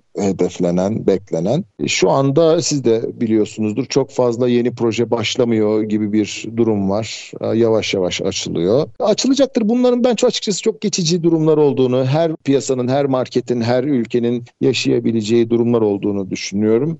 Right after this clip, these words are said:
Dolayısıyla hani yılın iki üç ayı kötü gider, sonraki iki üç ayı açılır. Daha önce de ülkemizde de bunları sıklıkla yaşadık. İki bin on yedideki bu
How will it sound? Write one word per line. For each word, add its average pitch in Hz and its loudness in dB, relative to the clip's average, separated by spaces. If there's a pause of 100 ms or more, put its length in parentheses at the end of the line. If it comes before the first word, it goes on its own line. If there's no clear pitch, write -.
(100)
Dolayısıyla 151 2
hani 147 0
yılın 143 2
iki 156 -4
üç 143 0
ayı 131 2
kötü 120 -2
gider, 120 0
sonraki 123 -4
iki 117 -4
üç 107 -4
ayı 117 2
açılır. 131 0
Daha 143 2
önce 151 2
de 127 4
ülkemizde 123 0
de 131 2
bunları 104 0
sıklıkla 113 -4
yaşadık. 98 -2
İki 113 -6
bin 117 2
on 110 2
yedideki 107 0
bu 110 4